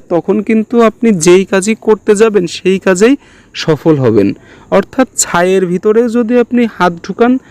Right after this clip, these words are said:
সেখান থেকে আপনি সোনা বের করে আনতে পারবেন।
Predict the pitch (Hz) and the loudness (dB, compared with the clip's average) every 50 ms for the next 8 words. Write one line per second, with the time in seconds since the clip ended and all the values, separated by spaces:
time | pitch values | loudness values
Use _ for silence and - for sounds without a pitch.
0 | - - - - - - 165 - 196 208 208 196 - 220 - 247 233 233 - - | -20 -18 -12 -4 -2 0 0 2 4 2 2 2 0 0 2 2 2 2 2 2
1 | 240 262 294 - - - - - - - - - - 180 180 190 196 214 180 151 | 2 2 2 0 -2 -10 -20 -20 -18 -12 -10 -4 0 2 4 4 2 2 2 2
2 | 147 147 147 - - - 185 208 - - - 135 131 131 - 117 113 117 110 104 | 2 2 2 0 0 0 0 -2 -4 -4 -2 -2 -2 0 0 -2 -2 0 0 0
3 | 101 110 101 87 | 0 2 0 0